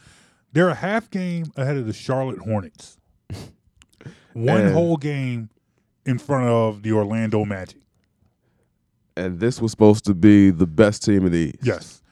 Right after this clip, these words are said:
Speaker 1: When we started the season, when you and I first started talking basketball at the start of the season, we talked about were teams like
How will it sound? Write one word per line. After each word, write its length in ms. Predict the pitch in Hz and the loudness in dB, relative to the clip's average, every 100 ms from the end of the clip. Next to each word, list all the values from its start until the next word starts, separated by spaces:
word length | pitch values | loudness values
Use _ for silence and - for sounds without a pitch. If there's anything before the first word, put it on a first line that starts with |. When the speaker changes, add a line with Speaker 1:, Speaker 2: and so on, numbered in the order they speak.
| _ | _
Speaker 1:
When 300 | - 127 117 | 0 0 0
we 440 | 113 185 208 202 185 _ | -2 0 0 -2 -4 _
started 460 | - - 151 147 | -14 -8 -8 -8
the 60 | 127 | -12
season, 440 | - 110 82 80 - | -16 -16 -18 -20 -14
when 160 | 117 110 | -8 -4
you 140 | 185 | -2
and 100 | 175 | -4
I 260 | 165 165 156 - | -6 -8 -8 -6
first 200 | 147 - | -4 -2
started 220 | 143 131 | -4 -2
talking 300 | 135 131 120 | -6 -6 -6
basketball 600 | 120 120 - 113 113 98 | -4 -6 -8 -6 -4 -6
at 80 | 101 | -10
the 80 | - | -8
start 260 | 139 131 | -2 -2
of 60 | 117 | -2
the 80 | 110 | -8
season, 420 | - 110 101 98 - - - | -10 -8 -8 -12 -18 -6 2
we 140 | 196 | 4
talked 320 | - 196 165 | 6 4 4
about 300 | 135 127 123 | 2 2 2
were 340 | 110 113 107 101 | 4 4 2 -2
teams 440 | - 156 139 107 | -6 -8 -8 -8
like 300 | 117 104 - | -8 -8 -12